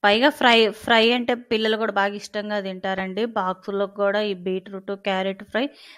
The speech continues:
రెండు కూడా బాగా కలర్ఫుల్గా ఉంటది, పిల్లలు కూడా ఇష్టంగా తింటారు. And అలాగనే హెల్త్,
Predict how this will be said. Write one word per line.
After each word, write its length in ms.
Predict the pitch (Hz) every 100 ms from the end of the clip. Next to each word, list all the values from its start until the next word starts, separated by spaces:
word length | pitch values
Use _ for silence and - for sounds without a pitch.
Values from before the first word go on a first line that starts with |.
| _
రెండు 280 | 202 196 208
కూడా 220 | 208 202 202
బాగా 240 | 196 196 196
కలర్ఫుల్గా 640 | 208 202 - 214 208 202
ఉంటది, 400 | 190 180 185 202 349 - _ _ _ _ _ -
పిల్లలు 260 | 202 208
కూడా 160 | 208 202
ఇష్టంగా 380 | 190 - 196 196
తింటారు. 340 | 190 190 208
And 200 | 247 208
అలాగనే 480 | 202 196 202 208 208 208
హెల్త్, 420 | 202 190 185 202